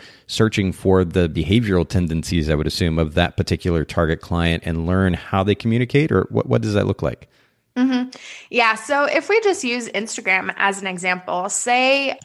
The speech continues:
Speaker 2: I'm assuming that most photographers have Instagram, which is why <laughs> we're using this
Speaker 1: Sure.
Speaker 2: example. But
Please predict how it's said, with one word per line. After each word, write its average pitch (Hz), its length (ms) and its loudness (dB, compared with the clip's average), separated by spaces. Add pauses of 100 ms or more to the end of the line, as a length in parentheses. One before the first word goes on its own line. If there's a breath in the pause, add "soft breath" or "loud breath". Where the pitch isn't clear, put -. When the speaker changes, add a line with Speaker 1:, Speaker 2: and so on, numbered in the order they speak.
(160)
Speaker 2:
I'm 208 160 2
assuming 180 400 -2
that - 200 -2
most 190 300 -4
photographers 160 600 -4
have 151 440 -6
Instagram, - 480 -10
which 190 180 -10
is - 160 -10
why - 180 0
<laughs> 208 60 0
we're 233 140 6
using 226 320 2
this - 140 -6
Speaker 1:
Sure. 196 60 -2
Speaker 2:
example. 113 340 2
But 202 180 2